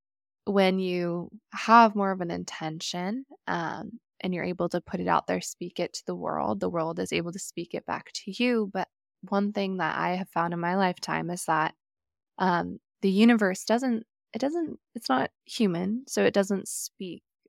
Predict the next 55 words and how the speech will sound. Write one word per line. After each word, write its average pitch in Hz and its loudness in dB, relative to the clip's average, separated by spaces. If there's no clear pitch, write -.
our 175 0
languages. - -8
And 180 0
it - -4
actually, 175 -4
in 185 0
my 180 6
life, 175 0
has 180 -4
presented 180 -2
itself 170 0
in 175 -4
a 175 -4
different - -8
way. 202 0
For 190 -2
example, 170 -2
I've 175 0
always 175 -2
heard 165 -6
this 170 -4
example 175 -4
and 170 -2
I 165 -4
love 175 -2
it. - -2
It's - -6
like 180 0
asking 175 -4
the 180 -4
universe, 165 -4
like, - -8
"Please, - -6
please, - -6
please - -2
send 170 -2
a 180 -6
piece - -6
of 185 -8
cake. 185 0
I 190 4
want 185 4
a 175 -2
piece 190 -4
of - -16
cake. 180 0
If - -6
you're 190 -8
there, 175 2
please - -6
send 208 -2
a 220 -6
piece - -4
of - -20
cake." - -6